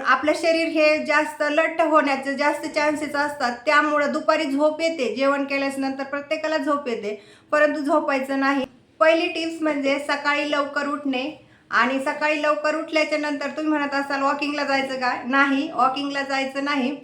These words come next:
सकाळी नियमितपणाने लवकर उठणं आणि जे घरातले जे रेग्युलर कामं आहेत ते आपले स्वतःचे कामं स्वतः करणं. जर तुम-, बऱ्याचशा मैत्रिणींच्या घरी कामवाल्या मावशी असत्याल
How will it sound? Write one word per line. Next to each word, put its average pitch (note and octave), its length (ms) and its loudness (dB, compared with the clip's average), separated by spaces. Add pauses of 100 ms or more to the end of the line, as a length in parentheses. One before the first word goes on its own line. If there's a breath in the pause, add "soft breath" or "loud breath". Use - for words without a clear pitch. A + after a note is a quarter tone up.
(580 soft breath)
सकाळी D4+ 340 0
नियमितपणाने D4+ 840 0
लवकर D4+ 340 0
उठणं C4 300 -2
आणि B3+ 320 -2
जे C#4+ 140 -2
घरातले D4 440 0
जे D#4 140 0
रेग्युलर D#4+ 340 2
कामं D4+ 380 4
आहेत D4+ 300 2 (200)
ते D4 40 -6
आपले C#4+ 440 2
स्वतःचे D4+ 540 2
कामं D4+ 320 2
स्वतः C#4+ 360 0
करणं. C4 440 -2 (420 loud breath)
जर C#4 140 4 (120)
तुम-, C4+ 300 -4
बऱ्याचशा D4+ 360 2
मैत्रिणींच्या C#4 640 -2
घरी B3 320 -2
कामवाल्या B3+ 640 2
मावशी C#4 320 0
असत्याल C4+ 460 0